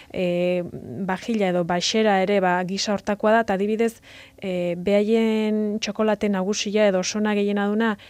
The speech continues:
xokola muso edo izena duna,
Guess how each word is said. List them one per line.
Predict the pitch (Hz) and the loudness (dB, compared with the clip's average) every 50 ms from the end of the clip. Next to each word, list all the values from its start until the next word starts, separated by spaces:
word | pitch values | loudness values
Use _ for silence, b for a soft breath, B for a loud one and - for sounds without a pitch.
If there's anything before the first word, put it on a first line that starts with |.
| B B | B B
xokola | - - - 185 - 190 190 202 202 202 - | -10 -8 -8 -6 -4 0 2 2 2 0 0
muso | - 196 196 196 190 - - 240 226 208 190 180 | -2 -4 -2 -2 -4 -4 -2 0 2 2 2 0
edo | 185 180 185 180 180 180 | -2 -2 0 0 0 0
izena | - 190 - - 214 214 214 214 | -2 -4 -4 -2 -2 0 0 2
duna, | 214 226 226 233 247 262 | 2 2 2 4 2 2